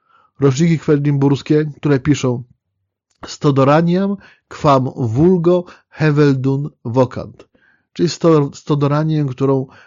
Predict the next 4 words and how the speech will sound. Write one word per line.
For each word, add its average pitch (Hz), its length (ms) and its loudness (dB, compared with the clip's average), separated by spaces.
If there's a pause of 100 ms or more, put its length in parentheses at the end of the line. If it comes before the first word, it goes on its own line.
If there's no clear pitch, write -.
(160)
pospolicie 147 640 0
nazywają 123 680 0 (400)
Heveldun. 107 680 -2 (960)
Heweldi, 156 880 2